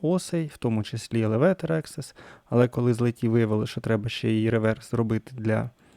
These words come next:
елерончиків, тому ставимо галочку Reverse Axis напроти Ailerons, і тепер ми можемо з вами нормально летіти.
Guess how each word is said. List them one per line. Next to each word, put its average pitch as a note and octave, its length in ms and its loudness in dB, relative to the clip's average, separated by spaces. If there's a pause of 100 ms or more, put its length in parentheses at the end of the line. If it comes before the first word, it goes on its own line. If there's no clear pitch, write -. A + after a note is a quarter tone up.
(1120)
елерончиків, D3+ 920 0
тому B2+ 560 2
ставимо A2+ 440 2
галочку A2+ 500 0
Reverse A2 500 0
Axis - 440 -2
напроти A2+ 480 -2 (1040)
Ailerons, E3+ 580 2 (480)
і G#3+ 80 2
тепер C#3+ 360 2
ми A#2+ 100 4
можемо A#2 340 0
з G#2+ 60 -8
вами B2 260 2
нормально A2 440 0
летіти. A2 520 -4